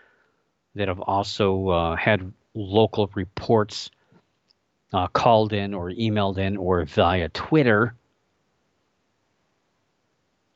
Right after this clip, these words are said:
about all these, uh, lights in the sky.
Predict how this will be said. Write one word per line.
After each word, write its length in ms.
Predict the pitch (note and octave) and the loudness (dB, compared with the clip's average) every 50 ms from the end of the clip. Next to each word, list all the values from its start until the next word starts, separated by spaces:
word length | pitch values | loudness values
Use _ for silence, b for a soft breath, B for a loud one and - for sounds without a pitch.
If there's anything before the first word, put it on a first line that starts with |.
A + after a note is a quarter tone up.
| _ | _
about 320 | _ G2 F2 F2 F2 F2+ - - | _ -2 0 0 0 0 -4 -6
all 320 | - F#2+ F2+ F2 E2+ E2+ | -6 -2 0 0 0 -2
these, 440 | E2 - F#2+ F2 E2+ E2 D#2+ - - | -2 -4 -4 -4 -4 -4 -6 -4 -2
uh, 120 | - F2 E2+ | 0 0 2
lights 360 | E2+ F#2 G2 G2+ F#2+ - - | 4 4 4 4 4 0 -4
in 80 | E2+ | -4
the 80 | E2 E2 | -4 -4
sky. 480 | - - - - G2+ G#2 G#2 G2+ G2 | -6 -2 2 2 4 4 4 2 0